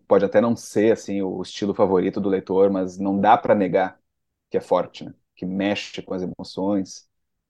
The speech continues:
que faz a gente pensar em outras coisas, projeta, né, em outras coisas, então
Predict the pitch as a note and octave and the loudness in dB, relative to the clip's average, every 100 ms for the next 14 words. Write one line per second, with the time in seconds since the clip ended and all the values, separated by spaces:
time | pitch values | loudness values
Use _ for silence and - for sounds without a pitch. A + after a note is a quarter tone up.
0 | _ - - G2+ G2+ F#2 G2 F#2+ F2+ G2 | _ -20 -2 0 0 -2 -4 -4 -2 -2
1 | F2+ F#2+ F#2+ F2+ E2+ - F#2 G2 F#2+ F#2 | 0 0 0 -2 -8 -8 -2 0 0 -2
2 | - - - F#2 E2 G2 - F#2 F#2 G#1 | -12 -14 -4 -2 2 0 0 -6 -8 -10
3 | - - - - F#2 F#2+ - - - G2 | -12 -14 -14 -6 -2 -2 -4 -8 -8 -8
4 | G2+ | -12